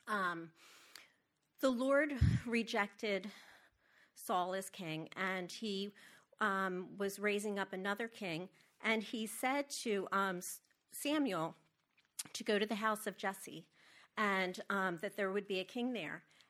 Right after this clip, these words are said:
And, um, what, what Samuel thought was the one that looked kingly-like, which would, was Eliab, but actually, and he went through all his sons, but it was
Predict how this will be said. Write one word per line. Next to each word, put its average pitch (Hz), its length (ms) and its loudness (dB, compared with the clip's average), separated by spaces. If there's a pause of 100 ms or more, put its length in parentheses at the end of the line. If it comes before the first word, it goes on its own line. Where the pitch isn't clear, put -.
(120)
And, 208 380 0
um, 196 440 0 (1900)
what, 220 260 0 (200)
what 214 180 -2
Samuel 254 480 0
thought 165 400 -2
was 196 460 -2 (480)
the 208 120 0
one 196 280 2
that 196 120 -2
looked 202 280 -2 (180)
kingly-like, 196 720 0
which 196 260 -6
would, 185 160 -4 (140)
was 175 280 -4 (300)
Eliab, 202 480 -2 (520)
but 247 160 2
actually, 277 600 0 (760)
and 214 80 0
he 220 60 2
went 226 140 -2
through 226 180 -6
all 247 180 2
his 294 120 -2
sons, 208 320 -2
but 240 180 0
it - 100 -2
was 254 300 -2